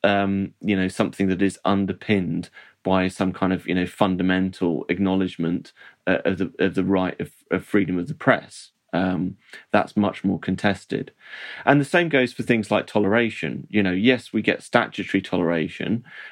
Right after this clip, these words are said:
but it's a limited toleration. It's actually more limited than the toleration that James,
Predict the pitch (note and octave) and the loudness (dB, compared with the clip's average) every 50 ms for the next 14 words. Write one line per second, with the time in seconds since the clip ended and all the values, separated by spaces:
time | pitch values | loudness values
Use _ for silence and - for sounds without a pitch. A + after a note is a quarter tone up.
0 | - - A#2 A#2 G#2 - A2 G#2+ G#2+ A#2 C#3 D#3+ D#3+ D3+ - - - - E2 E2+ | 0 2 2 2 2 2 2 2 4 4 4 2 0 -2 -6 -6 -4 -2 -2 0
1 | D2 C#2+ D2 C#2 - - - G2+ F2+ - B2+ - - - G#2+ G2+ G2 G#2 A#2 B2+ | 0 0 0 -2 -4 -4 -6 -6 -2 0 0 0 0 0 0 2 2 2 2 2
2 | B2 A2 G#2 F#2+ F2+ F2 - - F#2+ D2+ D#2+ E2+ F#2 F#2+ F#2 - - G2 F2+ F2+ | 2 2 0 -2 -4 -4 -4 -4 -4 -2 0 0 0 0 -2 -2 -2 0 0 0
3 | F2+ F2 F2 F2+ - - F2 F#2+ D#2 - - - A2+ A2 A2+ G#2+ F#2+ F2+ - - | 0 0 -2 -2 -4 -6 -4 -4 -4 -4 0 2 2 2 2 0 -2 -4 -6 -10
4 | - | -16